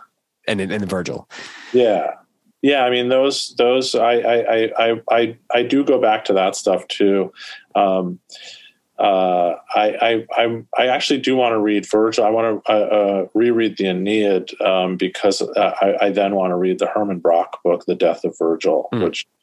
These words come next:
Speaker 2: um, I, I've read a, a lot of Brock stuff and love it, but that's one that I have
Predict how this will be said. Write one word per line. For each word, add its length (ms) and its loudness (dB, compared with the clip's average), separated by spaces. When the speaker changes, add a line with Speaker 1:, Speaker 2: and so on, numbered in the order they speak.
Speaker 2:
um, 380 2
I, 160 2
I've 240 0
read 200 2
a, 60 0
a 80 4
lot 240 2
of 80 -6
Brock 280 -2
stuff 280 -4
and 80 -4
love 220 0
it, 160 -2
but 140 -4
that's 260 -4
one 220 -4
that 100 -2
I 80 0
have 160 0